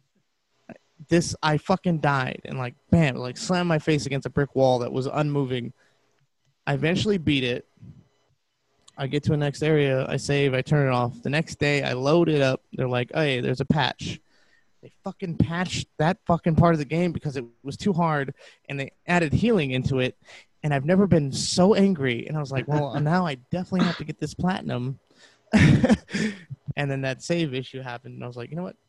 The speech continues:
Speaker 1: Fuck this game. Fuck you." <laughs>
Speaker 2: Oh, man. So,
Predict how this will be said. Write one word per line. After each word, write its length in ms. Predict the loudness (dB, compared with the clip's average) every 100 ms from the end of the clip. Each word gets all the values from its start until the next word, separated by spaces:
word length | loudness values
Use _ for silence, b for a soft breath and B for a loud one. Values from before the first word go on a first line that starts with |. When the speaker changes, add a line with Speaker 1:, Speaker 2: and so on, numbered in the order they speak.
| _ -18
Speaker 1:
Fuck 160 | -10
this 140 | -10 0
game. 420 | 2 2 -2 -8 _
Fuck 240 | -4 -2 0
you." 220 | 6 8 6
<laughs> 340 | 2 -12 -12 -14 _ _ _ _ -20 _ b b b b b b b b b _ _ _ -4
Speaker 2:
Oh, 360 | -2 -2 -4
man. 340 | -6 -6 -8 -10 _ _ -14 -14 -14 _ -4
So, 420 | 2 4 4